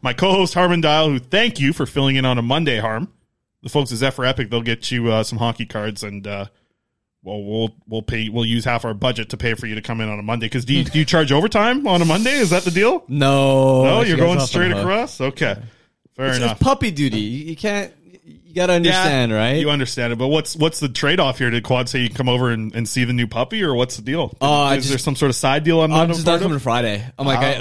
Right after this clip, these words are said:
Speaker 1: okay.
Speaker 2: need that day off of done, like,
Speaker 1: Well,
Speaker 2: I've been on every podcast show
Speaker 1: <laughs>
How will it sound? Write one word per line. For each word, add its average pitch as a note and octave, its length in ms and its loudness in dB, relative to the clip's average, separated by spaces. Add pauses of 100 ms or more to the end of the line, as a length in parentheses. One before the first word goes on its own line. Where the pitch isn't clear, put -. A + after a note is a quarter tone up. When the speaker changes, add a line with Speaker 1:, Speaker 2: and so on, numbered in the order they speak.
Speaker 1:
okay. C#3 60 0
Speaker 2:
need C#3 160 -2
that C3 180 -2
day A#2 140 -2
off A2+ 280 -2
of A2 240 -12 (400)
done, A#2+ 260 0
like, G2+ 300 -2
Speaker 1:
Well, D#3+ 240 -2
Speaker 2:
I've D#3 120 0
been F3 100 6
on F3 200 2
every D#3+ 280 4
podcast C#3 640 0
show C3 420 4 (360)
Speaker 1:
<laughs> D#3 180 -10